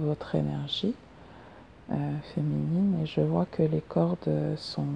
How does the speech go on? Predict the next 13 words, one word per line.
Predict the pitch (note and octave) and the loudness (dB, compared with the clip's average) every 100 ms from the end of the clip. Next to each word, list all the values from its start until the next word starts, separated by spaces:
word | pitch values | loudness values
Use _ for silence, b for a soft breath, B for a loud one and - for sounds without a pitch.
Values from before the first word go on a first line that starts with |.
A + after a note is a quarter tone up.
| C#3+ D3 | -4 -6
sont | - - | -4 -2
encore | D3 E3+ - D#3+ D#3 | 0 0 0 0 0
là, | C#3+ D#3 D#3+ E3 D#3 D#3+ D#3+ | -2 -2 -4 -6 -6 -4 -2
les | D#3 | -2
cordes | - D#3+ E3 E3+ F3+ F3 D3 B B B B B - | 0 0 0 0 0 0 -2 B B B B B -6
qui | D3+ | -4
sont | - D#3 | 0 -2
symbolisées | - D#3+ D#3 D#3 D#3 D#3 E3+ | 2 0 4 4 4 4 2
par, | F3 E3 D#3 D#3 | 2 0 0 0
euh, | D3+ D#3 D#3+ | -2 -2 -4
par | E3 - | -6 -8
ses | - G3+ | 0 0
cheveux, | - - D#3 F3 | 2 2 2 2